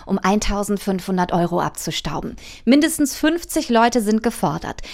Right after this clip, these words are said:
Gestern ging es um den tus Lotte in Lotte, wo wir schon mal gewesen sind. Damals war der betroffene Verein eher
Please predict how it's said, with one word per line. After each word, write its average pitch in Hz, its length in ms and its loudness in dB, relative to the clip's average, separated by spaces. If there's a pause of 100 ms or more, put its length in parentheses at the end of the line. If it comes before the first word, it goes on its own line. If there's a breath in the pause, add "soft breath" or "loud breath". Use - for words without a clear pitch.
(140 loud breath)
Gestern 240 380 2
ging 226 160 6
es 233 160 0
um 208 100 0
den 190 240 -4
tus 269 360 -2
Lotte 208 360 0
in 175 180 -2
Lotte, 226 420 0
wo 208 120 4
wir 202 80 0
schon 202 200 -2
mal 190 100 0
gewesen 175 460 -2
sind. - 280 -10 (320 loud breath)
Damals 233 640 2
war 196 100 2
der 180 160 0
betroffene 233 640 0
Verein 196 720 0
eher 190 520 -2